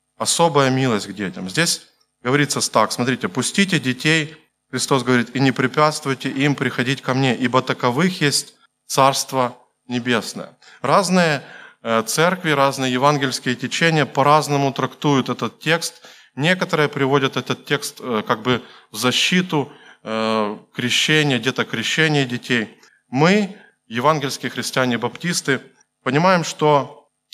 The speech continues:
крещение должно преподаваться в осознанном возрасте, да? Крещение — это обещание, это посвящение себя Богу. Поэтому мы так не думаем, мы так не объясняем.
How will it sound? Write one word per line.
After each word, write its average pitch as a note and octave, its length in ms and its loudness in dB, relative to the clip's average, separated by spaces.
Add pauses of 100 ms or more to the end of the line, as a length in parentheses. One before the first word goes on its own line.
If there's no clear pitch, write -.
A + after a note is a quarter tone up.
(280)
крещение C#3 800 2 (440)
должно A#2+ 260 0
преподаваться B2+ 680 0
в A#2 80 -2
осознанном A#2+ 640 0
возрасте, F2+ 500 -4
да? C3+ 240 0 (420)
Крещение — D3 640 0
это A#2+ 180 -4
обещание, B2+ 800 -2 (420)
это G#2+ 440 -2
посвящение B2 720 0
себя A2 260 0
Богу. B2+ 480 0 (320)
Поэтому C#3 360 2
мы D3+ 140 4
так D#3+ 240 0
не D3 300 0 (400)
думаем, D3+ 520 2
мы C3 140 0
так C3 220 -2
не B2+ 120 2
объясняем. B2 580 0